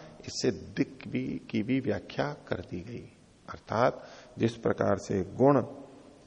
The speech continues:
कारण होता है लेकिन असमवायी कारण होता है, ऐसी ही दिशा भी समवायी कारण नहीं होती, असमवायी कारण होती है। भाष्य देखिए, गुण स्तुल्यादिक खलु व्याख्याता, गुणों के समान ही दिक् की भी व्याख्या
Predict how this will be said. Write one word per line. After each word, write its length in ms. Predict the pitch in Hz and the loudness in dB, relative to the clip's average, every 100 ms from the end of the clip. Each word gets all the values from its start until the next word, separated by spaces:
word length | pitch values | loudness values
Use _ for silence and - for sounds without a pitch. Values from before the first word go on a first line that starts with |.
| - - _ _ - - - | -20 -20 _ _ -20 -20 -4
कारण 280 | 95 110 131 | 2 4 6
होता 280 | 139 143 143 | 4 8 8
है 100 | 117 | 8
लेकिन 260 | 117 131 | 2 2
असमवायी 460 | 123 - 147 151 147 | -2 0 4 6 6
कारण 240 | 139 127 | 4 4
होता 220 | 120 - | 2 4
है, 120 | 120 104 | 2 2
ऐसी 200 | - 127 | 0 -2
ही 100 | 110 | 0
दिशा 460 | 95 98 120 110 | 0 2 6 6
भी 280 | 101 147 175 - - - - - - - - - | 6 2 2 -4 -18 -20 -20 -20 -20 -20 -20 -2
समवायी 300 | 117 113 123 | 2 8 8
कारण 300 | 120 120 107 | 8 2 2
नहीं 160 | 107 104 | 0 -2
होती, 340 | 98 - 156 - - - - - | -2 -2 -2 -4 -14 -20 -20 -14
असमवायी 340 | - 101 95 98 | -6 -4 -4 -6
कारण 280 | - 92 | -8 -8
होती 260 | 95 - - | -10 -12 -12
है। 160 | - 113 - - - - - - - - - - | -12 -14 -20 -20 -20 -20 -20 -20 -20 -20 -18 0
भाष्य 220 | 98 - | 2 4
देखिए, 380 | 101 107 98 107 | 4 4 4 0
गुण 260 | 107 117 113 | 6 6 6
स्तुल्यादिक 800 | - 117 104 107 101 107 117 - | 4 2 6 8 6 4 0 2
खलु 220 | - 104 | 4 6
व्याख्याता, 760 | 101 98 - 98 95 98 101 - | 6 4 2 0 2 -2 -4 -8
गुणों 260 | - 127 151 | 4 8 8
के 120 | 151 | 8
समान 340 | 147 135 131 147 | 4 4 4 4
ही 100 | 139 | 2
दिक् 240 | 110 - | 2 0
की 100 | 104 | 0
भी 120 | 107 | 2
व्याख्या 360 | 104 104 - | 2 0 2